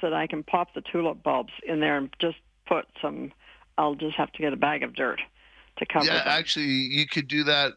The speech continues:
Speaker 2: like, today. Like, today's a good day. It's supposed to be decent, like, sort of in that minus one kind of thing.
Speaker 1: Right.
Speaker 2: Um, you could totally do it. If you already have the holes there and they're sitting there, yeah,
Speaker 1: Well
Speaker 2: pop 'em in, get a,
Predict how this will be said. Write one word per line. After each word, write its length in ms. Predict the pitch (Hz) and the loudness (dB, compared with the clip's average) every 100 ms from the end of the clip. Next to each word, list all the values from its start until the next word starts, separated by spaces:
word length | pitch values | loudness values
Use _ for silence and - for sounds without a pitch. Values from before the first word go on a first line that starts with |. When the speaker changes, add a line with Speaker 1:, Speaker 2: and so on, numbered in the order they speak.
| _ | _
Speaker 2:
like, 160 | 123 120 | 0 0
today. 540 | - 127 143 139 107 - | 0 4 4 2 -2 -2
Like, 180 | 107 104 | 0 0
today's 420 | 117 123 135 127 | 0 2 2 0
a 60 | 120 | -2
good 240 | 120 117 | 0 0
day. 160 | 117 113 | 2 0
It's 140 | 104 | 0
supposed 220 | 120 113 - | -2 -2 -2
to 40 | |
be 60 | 107 | -4
decent, 580 | 101 110 - 127 120 | -2 0 0 -2 -2
like, 160 | 101 98 | -2 0
sort 220 | - 107 | 0 0
of 80 | 101 | 0
in 80 | 98 | 0
that 200 | 98 92 | -2 0
minus 360 | 101 104 98 - | 0 0 -2 -2
one 380 | 101 107 107 104 | -2 -2 -4 -4
kind 240 | - 107 | -2 -2
of 120 | 104 | -2
thing. 340 | 113 113 117 113 - | -2 -2 -4 -10 -2
Speaker 1:
Right. 300 | 170 151 120 - - | 0 2 -2 -6 -4
Speaker 2:
Um, 360 | - 95 95 87 - _ | 0 2 0 -6 -16 _
you 120 | 107 117 | -4 -2
could 220 | 120 98 - | -4 -10 -8
totally 340 | - 131 135 120 | 0 0 2 0
do 60 | |
it. 60 | 101 | 0
If 100 | 101 | 0
you 80 | 139 | 2
already 160 | 165 160 | 4 4
have 120 | 143 | 2
the 100 | 120 | -2
holes 400 | 113 117 127 135 | -2 0 0 0
there 240 | 151 156 | 2 2
and 120 | 151 120 | 0 -2
they're 100 | 101 | 0
sitting 260 | - 131 135 | 0 0 0
there, 260 | 143 151 - _ - - | -4 -4 -12 _ -8 0
yeah, 140 | 143 | 2
Speaker 1:
Well 140 | 156 151 | 4 0
Speaker 2:
pop 40 | 139 | 0
'em 60 | |
in, 160 | 143 143 | -4 -8
get 200 | 127 135 | -4 -2
a, 100 | 131 | -2